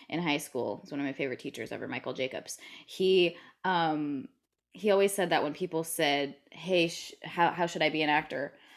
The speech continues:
Or, "What, what should I do? What's your advice?" And he would always say, "Don't do it.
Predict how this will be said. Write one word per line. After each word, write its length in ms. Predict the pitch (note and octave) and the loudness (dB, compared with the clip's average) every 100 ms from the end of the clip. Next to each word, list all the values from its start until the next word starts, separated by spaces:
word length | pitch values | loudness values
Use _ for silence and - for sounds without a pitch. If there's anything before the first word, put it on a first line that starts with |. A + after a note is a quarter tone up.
| - - | -14 -6
Or, 120 | D#3 | 0
"What, 240 | D#3+ - | 0 -2
what 180 | D#3 - | -6 -6
should 120 | - | -4
I 60 | D#3+ | -2
do? 160 | D3 C#3 | 0 -2
What's 160 | C#3+ | -2
your 100 | D3 | -4
advice?" 460 | D3+ C3+ B2 - - - - - _ _ | 0 0 -2 -6 -12 -18 -20 -20 _ _
And 140 | F#3 F3+ | -2 4
he 120 | G3+ | 4
would 100 | F3+ | 6
always 220 | E3+ E3 | 6 4
say, 340 | F#3 D3+ C#3 F3 | 4 2 2 0
"Don't 220 | F3 C3+ | -2 0
do 100 | D3+ | -2
it. 140 | D#2+ | -4